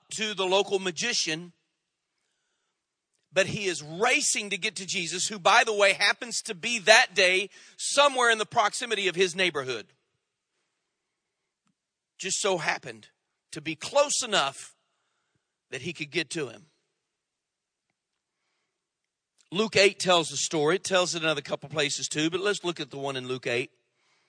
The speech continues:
verse forty-one. This man arrives and he quickly bows down in front of Jesus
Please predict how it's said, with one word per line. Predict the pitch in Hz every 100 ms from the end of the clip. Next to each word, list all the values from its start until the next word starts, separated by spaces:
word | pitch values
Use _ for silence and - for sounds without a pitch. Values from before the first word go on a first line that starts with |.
| _ _ _ _ _
verse | 185 175 -
forty-one. | 165 139 123 120 120 147 147 _ _ _ _ _ _ _ _ _ _ _ _ _ _ _ _ -
This | 165 -
man | 180 175
arrives | 147 143 165 165 180 190 170
and | 151
he |
quickly | - 208 190 180
bows | 147 160 175 185 170
down | 180 170 175
in | 165
front | 190 175
of |
Jesus | 139 165 165 180